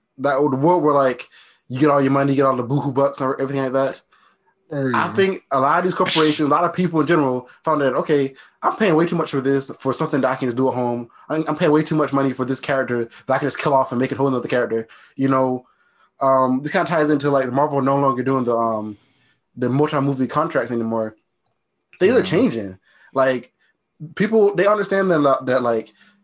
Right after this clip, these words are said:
Speaker 1: people don't need to be, like, they don't need these huge, like, freaking story arcs anymore. People just, some people get their fast food money, fast food movie,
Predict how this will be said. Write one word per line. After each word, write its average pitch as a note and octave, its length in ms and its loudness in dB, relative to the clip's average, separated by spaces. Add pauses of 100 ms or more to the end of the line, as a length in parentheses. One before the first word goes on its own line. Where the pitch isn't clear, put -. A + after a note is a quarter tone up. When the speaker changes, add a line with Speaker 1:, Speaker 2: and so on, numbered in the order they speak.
(500)
Speaker 1:
people F3+ 300 0
don't D#3+ 180 2
need D3+ 180 4
to C#3+ 60 -4
be, C3+ 200 0
like, A#2+ 460 0
they C3+ 140 2
don't F3 100 6
need D3+ 120 0
these C3+ 220 -2
huge, D#3 440 2
like, C3+ 180 2
freaking C3 320 -2
story C3+ 240 2
arcs A#2 200 -2
anymore. A2 180 -8
People D3 200 2
just, A#2 200 -10 (300)
some E3 160 -2
people D#3+ 200 0
get F3 140 0
their F3 80 0
fast E3 280 2
food D#3+ 200 -2
money, C#3 360 -2 (300)
fast D3 200 -2
food D3 120 4
movie, C3+ 380 0